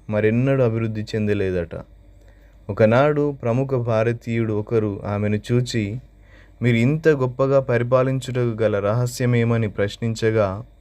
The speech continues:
ఆమె తన టేబుల్ పైనున్న ఒక పుస్తకమును చూపి, "ఇదే నా విజయ రహస్యము. ఆ పుస్తకము పేరు బైబిల్" అని జవాబిచ్చిందట. అవును, ఆమె రాణి అయినప్పటికీ బైబిల్ చదువుతూ,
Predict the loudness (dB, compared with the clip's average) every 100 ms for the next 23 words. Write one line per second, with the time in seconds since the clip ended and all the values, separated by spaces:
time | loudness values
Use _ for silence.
0 | -20 -20 -20 -20 -4 4 4 4 0 -2
1 | -6 -4 -2 0 0 0 -2 0 0 2
2 | 0 -2 -4 -8 -10 -4 -2 0 0 -2
3 | -2 -2 -2 -4 -4 -8 -16 -20 -20 -20
4 | -8 0 4 6 4 2 0 -2 -2 0
5 | 0 0 -6 -6 -6 -6 -10 _ -20 -20
6 | _ _ -4 -2 0 -4 -2 2 2 2
7 | 0 0 2 2 4 4 4 -2 -2 -8
8 | -8 -6 -4 0 2 0 -8 -8 -6 -4
9 | -6 -12 -18 -20 _ -20 -20 -20 -20 0
10 | 4 4 4 0 -6 _ -20 _ -14 -6
11 | -2 2 4 4 2 0 0 -2 -2 -6
12 | -8 -8 -8 -6 -8 -4 0 2 0 0
13 | 0 2 0 -2 -4 -2 -4